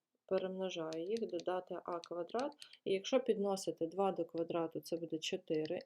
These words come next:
ікс до квадрату буде х, додати, тут можу перемножити два і два, стане чотири ікс а плюс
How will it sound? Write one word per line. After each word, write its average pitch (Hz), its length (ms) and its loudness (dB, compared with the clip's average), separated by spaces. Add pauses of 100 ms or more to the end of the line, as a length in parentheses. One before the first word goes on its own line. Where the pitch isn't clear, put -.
ікс 220 420 0
до 165 80 2
квадрату 170 540 -2
буде 165 380 -2
х, 185 360 -2 (180)
додати, 180 560 0
тут 214 260 2
можу 185 260 2
перемножити 170 800 0
два 170 320 0
і 156 80 2
два, 151 380 -6 (440)
стане 170 440 0
чотири 160 680 2
ікс 160 420 -4
а 226 140 -4 (400)
плюс 233 520 4